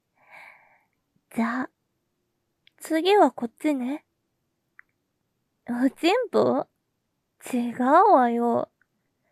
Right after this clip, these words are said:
そんなすぐに触ってあげるわけないじゃない。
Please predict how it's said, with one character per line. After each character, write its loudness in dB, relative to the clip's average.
そ 0
ん -4
な 6
す 4
ぐ 4
に 0
触 4
っ 0
て 2
あ 6
げ 2
る 6
わ 6
け -6
な -4
い -2
じ 2
ゃ 2
な -10
い。 -20